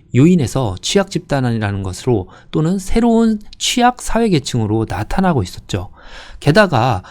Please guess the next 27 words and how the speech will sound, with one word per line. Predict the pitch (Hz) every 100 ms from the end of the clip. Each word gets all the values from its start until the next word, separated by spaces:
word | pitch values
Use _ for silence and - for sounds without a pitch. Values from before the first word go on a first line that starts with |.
| - - -
우리의 | 131 156 180 170
전문 | 123 127 160
분야인 | 117 107 98 160 110
산업보건 | - 208 226 214 180 175 - -
의료체계조차도 | 185 214 214 - 196 196 - 107 156 131 92 123 107 92 -
사업장 | - - 185 185 185 165
중심으로 | 127 131 127 165 113 131 214 - -
또는 | - 170 151
게이트키퍼 | - 190 - - 185 180 165
중심으로 | - 143 156 220 185
전달을 | - 104 110 113 117
하다 | -
보니 | - - 127 156 92 - -
불안정 | - 143 156 151 139
노동자는 | 98 98 107 104 101 95 135 202 - - -
그 | - 143 147
서비스를 | 220 233 226 185 160
받을 | - - 107
수 | 156 -
있는 | 113 98 120 139 92
기회조차 | - 127 127 - - 95 143 - - - -
줄어들고 | - 123 180 190 165 127
있는 | 104 98 101
상황을 | - 151 107 95 113
느낄 | 101 101 117
수 | - 104 92
있었습니다. | - - 143 - 87 85 90